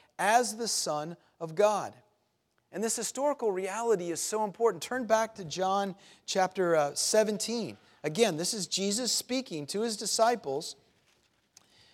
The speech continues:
on the night and then praying for them on the night that he, before he was betrayed, or the night he was betrayed. In John chapter seventeen,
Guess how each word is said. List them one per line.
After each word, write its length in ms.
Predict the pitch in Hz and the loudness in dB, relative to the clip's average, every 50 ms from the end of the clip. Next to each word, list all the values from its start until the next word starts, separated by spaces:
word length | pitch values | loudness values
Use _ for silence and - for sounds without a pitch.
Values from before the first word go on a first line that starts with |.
| _ _ _ _ _ - | _ _ _ _ _ 0
on 200 | 139 165 196 233 | 4 4 4 4
the 60 | 254 | 4
night 340 | 233 202 175 165 165 185 - - | 2 4 4 4 4 2 0 -2
and 120 | 165 180 | -2 -2
then 120 | 190 185 175 | -2 -2 -4
praying 460 | - - - 220 240 285 302 285 226 | -6 -6 -4 -2 -2 -2 -2 -2 -4
for 260 | - - 143 123 107 | -6 -6 -6 -6 -6
them 140 | 92 - 107 _ _ _ _ _ _ _ _ _ _ _ _ _ _ _ _ _ _ - | -8 -12 -18 _ _ _ _ _ _ _ _ _ _ _ _ _ _ _ _ _ _ -8
on 80 | 147 | -6
the 60 | 156 156 | -4 0
night 300 | 160 175 196 214 208 - | 2 2 2 2 0 -4
that 120 | 185 160 117 | -6 -8 -8
he, 300 | - 165 165 156 143 - - | -10 -10 -10 -10 -10 -12 -12
before 280 | 151 156 - - 190 170 | -12 -6 0 2 2 2
he 100 | 170 175 | 2 0
was 120 | 165 147 | -2 -4
betrayed, 440 | 147 135 123 - - 185 175 151 131 | -6 -8 -8 -6 -2 0 2 2 0
or 40 | 127 | 0
the 80 | 139 160 | 0 -2
night 120 | 165 143 | -2 -2
he 100 | 123 156 | -4 -2
was 220 | 143 156 185 185 | 0 2 2 2
betrayed. 420 | 156 135 127 - - 123 113 104 107 _ _ _ _ _ _ _ _ _ _ - | -2 -6 -12 -10 -8 -8 -8 -8 -10 _ _ _ _ _ _ _ _ _ _ -8
In 100 | 147 147 | -6 0
John 300 | 131 190 214 240 254 247 | 4 6 6 6 6 4
chapter 380 | - - 220 214 220 208 180 | 2 2 2 2 2 0 0
seventeen, 1040 | 151 - - - - - 220 214 208 226 214 185 - - 208 185 165 147 147 175 165 | 0 2 2 2 2 4 4 2 2 0 -2 -2 -2 -2 -2 -4 -4 -4 -6 -8 -12